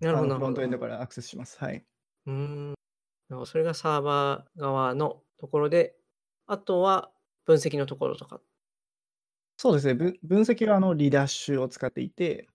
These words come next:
Speaker 2: あの、Shopifyのデータを全部、あの、アールディーエスに入れたりとか、あと他の情報全部アールディーエスに入れて、そこから、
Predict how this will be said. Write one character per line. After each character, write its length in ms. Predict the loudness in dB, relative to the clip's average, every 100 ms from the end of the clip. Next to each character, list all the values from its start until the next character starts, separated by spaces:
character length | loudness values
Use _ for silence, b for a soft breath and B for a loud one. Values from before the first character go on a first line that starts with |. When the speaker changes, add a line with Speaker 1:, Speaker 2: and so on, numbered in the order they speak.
| -10
Speaker 2:
あ 100 | -6
の、 220 | -6 -2
Shopify 420 | 0 0 4 4
の 200 | 4 2
デ 200 | 2 2
ー 40 | 2
タ 180 | 2
を 160 | 4 4
全 240 | 4 2
部、 220 | 2 -2 -4
あ 100 | -4
の、 220 | -4 -4 0
ア 120 | 2
ー 60 |
ル 80 | 2
デ 80 | 2
ィ 40 |
ー 20 | 0
エ 20 |
ス 160 | -2 -6
に 200 | -6 -6
入 120 | -4
れ 120 | -4
た 100 | -4
り 140 | -6 -8
と 100 | -4
か、 360 | -2 -2 -6 _ _ _ _ _ _ -2
あ 60 |
と 60 | 0
他 240 | 2 2
の 140 | 2 2
情 160 | 0
報 120 | -2
全 160 | -2 -2
部 100 | 0
ア 40 |
ー 60 | 0
ル 120 | 0
デ 100 | -2
ィ 20 |
ー 40 | -6
エ 20 |
ス 140 | -6
に 80 | -8
入 60 | -8
れ 60 | -2
て、 400 | 2 2 0 _ _ _ _ _ _ _ _ _
そ 60 |
こ 140 | -4 0
か 100 | 2
ら、 200 | 0